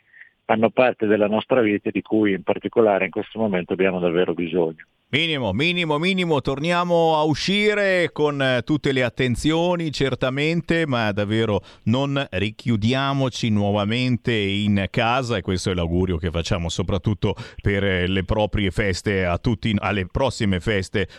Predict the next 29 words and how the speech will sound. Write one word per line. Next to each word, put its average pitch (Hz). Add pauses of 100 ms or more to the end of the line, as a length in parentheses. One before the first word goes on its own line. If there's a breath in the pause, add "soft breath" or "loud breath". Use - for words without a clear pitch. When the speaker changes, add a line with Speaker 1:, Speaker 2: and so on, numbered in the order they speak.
Speaker 2:
a 98
tutti 110
noi. 92 (260 loud breath)
Complimenti 214
a 208
Giorgio 226
Guardamagna, 196
tornato 196
ad 180
essere 185
sindaco 185
a 165
Mede 214
in 196
provincia 190
di 185
Pavia, 220
cercatelo 160
su 143
Facebook, 156
vi 110
salta 120
fuori 117
tutto 113
quanto 127
e 107
vedete 101
quante 107
informazioni 98